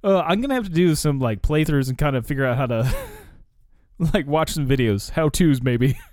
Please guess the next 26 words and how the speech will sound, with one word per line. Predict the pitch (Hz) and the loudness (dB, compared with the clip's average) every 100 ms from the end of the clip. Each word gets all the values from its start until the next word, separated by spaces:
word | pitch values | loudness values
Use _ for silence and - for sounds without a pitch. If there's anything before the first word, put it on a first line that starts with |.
| - - - _ | -20 -20 -20 _
<laughs> | _ _ _ _ _ - | _ _ _ _ _ -14
what | 160 160 156 | -4 -2 -2
to | |
do | 139 143 117 - - - - - - _ _ - - - - - - - - - - | -2 0 -2 -6 -16 -20 -20 -20 -20 _ _ -14 -12 -12 -12 -14 -16 -18 -18 -20 -4
on | 143 135 | -2 0
Friday | 147 139 | 2 2
the | 131 | 2
thirteenth, | 135 127 123 107 95 - - | -2 -2 -6 -6 -10 -16 -14
the | 139 123 127 | -6 -4 -4
N | 131 123 | -4 -2
E | 113 | -2
S, | 98 95 - - _ _ _ 254 | -2 -6 -10 -18 _ _ _ -18
uh, | 131 123 117 104 95 - _ _ - | -14 -12 -14 -14 -18 -20 _ _ -4
just | 175 175 | -2 0
so | 175 | 0
I | 151 | 2
have | 156 | 0
an | 147 | 0
idea | 139 131 135 123 | -2 -2 -2 -2
<laughs> | 135 135 127 - - - | -2 -2 -2 -6 -10 -2
what | 214 196 | 0 0
to | - | -2
do. | - 190 185 - - - | -10 -8 -10 -12 -16 -12
'Cause, | 160 165 | -12 -6
like, | 147 135 | -6 -4
man, | 160 160 143 135 | -2 0 0 -2